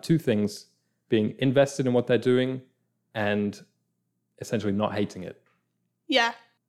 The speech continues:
Speaker 1: So that leads me to think that roughly sixty-nine percent of employees, it's probably more now,
Speaker 2: Mm-hmm.
Speaker 1: from twenty fifteen is my guess, from my experience in, in, let's say, retail, which is a really common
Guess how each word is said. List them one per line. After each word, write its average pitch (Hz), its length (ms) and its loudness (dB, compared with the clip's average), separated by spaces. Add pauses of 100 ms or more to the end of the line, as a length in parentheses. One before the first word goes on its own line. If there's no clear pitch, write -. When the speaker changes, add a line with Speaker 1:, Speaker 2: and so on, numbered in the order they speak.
Speaker 1:
So - 160 -2
that 147 340 4
leads 147 200 2
me 143 80 2
to 127 80 2
think 127 300 -2
that 117 360 0 (540)
roughly 120 520 2
sixty-nine 110 520 -4
percent 104 520 -6
of 98 320 2 (460)
employees, 110 840 0 (400)
it's - 140 -8
probably 107 380 2
more 98 240 -2
now, 92 340 -6
Speaker 2:
Mm-hmm. 269 180 -4
Speaker 1:
from 113 140 2
twenty 123 180 4
fifteen 131 500 2
is 117 100 2
my 120 100 2
guess, 117 360 4 (1500)
from 156 160 2
my 175 160 4
experience 175 460 0
in, 151 340 -4 (200)
in, 135 400 -4
let's 127 200 -6
say, 117 100 0
retail, 110 480 0
which 104 120 2
is 104 100 -6
a 101 60 -4
really 107 180 2
common 107 540 -4